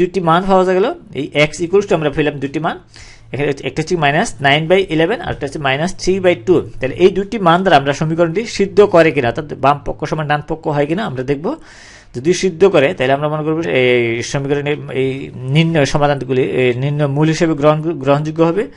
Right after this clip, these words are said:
তাহলে আমরা শুদ্ধি পরীক্ষা যদি দেখি, যে শুদ্ধি পরীক্ষা শুদ্ধ পরীক্ষা যখন এই x equals to minus nine by eleven, আমরা এই লেফট হ্যান্ড সাইড দেখব প্রথমে। এই লেফট হ্যান্ড সাইড,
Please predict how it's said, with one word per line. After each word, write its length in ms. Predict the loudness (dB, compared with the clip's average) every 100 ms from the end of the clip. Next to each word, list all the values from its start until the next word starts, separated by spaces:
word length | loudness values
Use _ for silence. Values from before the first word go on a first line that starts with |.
| -20 -20 -16
তাহলে 140 | -6 -4
আমরা 120 | -4 -2
শুদ্ধি 220 | -2 0 0
পরীক্ষা 200 | 2 0 -2
যদি 120 | -2
দেখি, 180 | -4 -4 -6 -10 -8
যে 100 | -6 -6 -8
শুদ্ধি 340 | -10 -10 -4 -4 -2
পরীক্ষা 440 | -4 -6 -6 -4 -4 -6 -14 -20 -20 -20 -20 -20 -20 _ -20 -20 -20 _ _ -16
শুদ্ধ 300 | -4 -2 0 2
পরীক্ষা 340 | 2 2 0 0 0
যখন 220 | -2 -4 -2 -4
এই 80 | -2 0 4 2
x 20 | 0 -10 -10
equals 300 | -2 -2 -2 -2
to 60 | -2 0
minus 520 | 0 -2 -2 -2 -6 -12 -10 -4
nine 400 | 0 2 0 -2 -4 2
by 220 | 4 4 0 -4 -4
eleven, 400 | -2 0 0 0 -4 -10
আমরা 180 | -4 -2 -2 -4
এই 80 | -2 0
লেফট 260 | 0 0 -2
হ্যান্ড 180 | -2 -4
সাইড 180 | -2 -2 -4
দেখব 160 | -6 -6 -8
প্রথমে। 280 | -8 -8 -8 -8 -10
এই 80 | -8 -4
লেফট 280 | -6 -6 -10
হ্যান্ড 180 | -10 -10 -10
সাইড, 200 | -8 -8